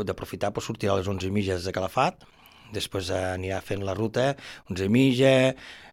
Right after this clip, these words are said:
onze quaranta a Sant Jordi, onze cinquanta Tres Cales, i després a l'Envelat a les dotze, i dos, dos, dos hores de tornada, que seran a les quatre del matí i a les set del matí, quan s'ha acabat tot, i anirà repartint a la gent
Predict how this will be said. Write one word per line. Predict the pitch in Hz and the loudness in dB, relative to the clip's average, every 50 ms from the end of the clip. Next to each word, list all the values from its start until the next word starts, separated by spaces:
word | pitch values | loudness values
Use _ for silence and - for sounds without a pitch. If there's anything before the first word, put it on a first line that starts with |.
| - - | -6 -4
onze | 101 107 104 107 101 | -2 0 0 0 2
quaranta | - 104 101 101 101 98 - 104 98 98 | 2 2 4 4 2 0 0 0 0 2
a | 92 | 0
Sant | - 107 101 98 113 | 0 -2 -2 2 4
Jordi, | 123 131 135 127 127 123 131 135 135 131 131 | 6 6 6 4 2 0 0 2 4 4 4
onze | 120 107 101 104 - | 2 2 0 -2 -2
cinquanta | - 101 92 - 107 107 104 98 98 - 90 87 85 80 _ - _ _ - - _ - - - - - - | -2 -4 -4 -2 -2 -2 -2 -2 -4 -4 -4 -4 -6 -8 _ -20 _ _ -20 -20 _ -20 -20 -20 -20 -14 -6
Tres | - 104 104 - - | -4 -2 -2 2 4
Cales, | 120 123 123 123 135 185 196 - - - - _ _ - - - _ _ | 6 6 6 6 4 0 0 -4 -12 -20 -20 _ _ -20 -20 -20 _ _
i | - 98 98 92 90 92 90 87 | -6 -4 -2 -2 -2 -2 -4 -4
després | 90 87 - - 90 92 85 98 | -6 -6 -6 -6 -6 -4 -2 -2
a | 101 | -2
l'Envelat | 101 101 95 98 98 95 - | 0 -2 0 -2 -2 -2 -2
a | 104 | -2
les | 98 90 87 | -4 -4 -4
dotze, | 92 92 98 113 123 - - | -6 -6 -6 -6 -6 -2 -2
i | 117 | 0
dos, | 104 107 101 92 110 123 107 | 0 0 -2 -2 -4 -4 -2
dos, | 113 117 107 - - - | -2 -2 -2 -4 -10 -4
dos | - 117 117 107 110 | 0 0 2 4 4
hores | 107 107 98 | 2 4 2
de | 110 113 | 0 0
tornada, | - 120 117 127 131 139 139 151 180 | 0 -2 -2 2 2 2 2 2 0
que | 175 143 | -2 -4
seran | - - 120 104 98 95 - - - - - _ - | -4 -2 -2 -4 -4 -8 -12 -18 -20 -20 -14 _ -4
a | 95 | -4
les | 98 - | -4 -2
quatre | - - 110 107 110 | 0 -2 0 0 0
del | 107 | 0
matí | 107 113 110 131 139 170 202 220 | 0 0 2 2 2 2 2 0
i | 165 117 | 0 -2
a | 101 92 | -2 -2
les | 90 | -2
set | - 101 95 | -4 -4 -2
del | 104 98 98 98 98 | -2 -4 -4 -4 -4
matí, | 95 95 - 107 120 147 151 - - - - - - - - _ _ | -6 -4 -4 -4 -4 -4 -6 -10 -20 -20 -20 -20 -20 -20 -20 _ _
quan | 104 98 | -4 -2
s'ha | - - 98 | -2 -2 -2
acabat | - 101 101 104 - _ | 0 0 0 0 -2 _
tot, | - 127 135 101 | 0 0 0 0
i | - 117 | -2 -4
anirà | 104 98 98 92 92 | -2 -2 -2 -2 -4
repartint | 92 - 92 - - 95 92 92 | -4 -6 -6 -6 -6 -6 -6 -4
a | 92 | -4
la | 95 92 | -4 -4
gent | 101 107 107 120 | -4 -4 -4 -4